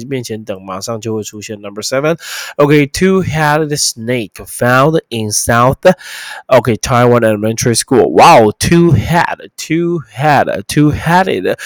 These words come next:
两个头的，two-headed，所以这个字你有没有看到？OK，和这个很恶心，对不对？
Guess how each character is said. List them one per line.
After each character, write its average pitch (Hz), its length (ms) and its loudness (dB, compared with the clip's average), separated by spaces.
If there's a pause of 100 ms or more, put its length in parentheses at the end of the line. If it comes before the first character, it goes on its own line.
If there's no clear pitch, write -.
(280)
两 113 420 4
个 127 380 4
头 101 420 -2
的， 117 300 2
two-headed， 127 680 0
所 123 160 -6
以 120 60 -2
这 127 140 -6
个 120 100 -2
字 113 220 -8
你 107 80 -8
有 110 60 -8
没 113 40 -10
有 113 40 -10
看 117 140 -4
到？ 107 160 -4
OK， 107 220 -4
和 107 100 -4
这 117 160 -6
个 104 220 -6
很 127 100 -10
恶 131 140 0
心， 127 180 -6
对 127 120 0
不 127 40 4
对？ 120 160 4